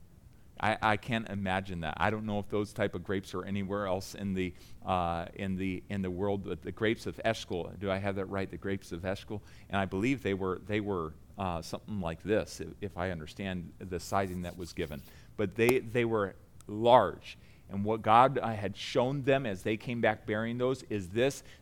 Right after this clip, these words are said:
that this land was full of plenty. And it's a plenty you didn't work for. It's a,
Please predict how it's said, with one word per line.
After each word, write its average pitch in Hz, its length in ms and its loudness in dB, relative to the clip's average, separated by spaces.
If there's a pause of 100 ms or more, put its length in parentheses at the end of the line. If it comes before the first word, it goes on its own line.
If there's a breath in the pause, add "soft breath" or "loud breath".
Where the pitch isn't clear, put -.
(100)
that 90 200 2
this 120 240 -2
land 117 460 0
was 101 220 -2
full 123 800 4
of 104 160 -2
plenty. 107 720 -2 (340 soft breath)
And 101 160 -2
it's 92 140 -6
a 104 40 -10
plenty 127 380 -2
you 117 180 -2
didn't 107 220 0
work 113 180 0
for. 113 300 0
It's 98 180 -4
a, 92 120 -2